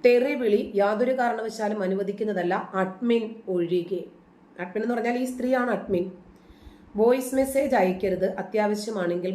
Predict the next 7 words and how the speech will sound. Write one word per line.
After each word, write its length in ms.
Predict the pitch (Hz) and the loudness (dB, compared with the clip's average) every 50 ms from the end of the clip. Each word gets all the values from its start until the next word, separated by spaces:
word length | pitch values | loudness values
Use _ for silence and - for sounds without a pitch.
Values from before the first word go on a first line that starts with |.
| 190 170 | -4 -4
മാത്രം 260 | 165 - - 185 180 180 | -6 -6 -8 -6 -4 -4
അയക്കാം. 280 | 175 170 - 190 180 196 220 220 | -4 -4 -4 -6 -6 -4 -4 -2
ഇതാണ് 300 | 214 226 196 175 170 175 - - 196 | -2 0 0 0 -2 -4 -4 -6 -6
ഇവരുടെ 300 | 160 180 175 170 160 180 - - - - - - - | -4 -4 -4 -2 -2 -2 -4 -4 -12 -18 -20 -4 -2
കമ്മ്യൂണിറ്റി 500 | 208 190 214 214 208 208 196 190 196 196 196 - - | -2 0 2 2 4 4 4 2 0 -4 -8 -6 -6
പോ-, 160 | 294 - - - - - - - - - - - - - - - - - - - - - - - - - 185 | -6 -6 -6 -8 -16 -20 -20 -20 -20 -20 -20 -20 -20 -20 -20 -20 -20 -20 -20 -20 -20 -20 -20 -20 -20 -16 -12
ഇതാ, 120 | - - | -12 -12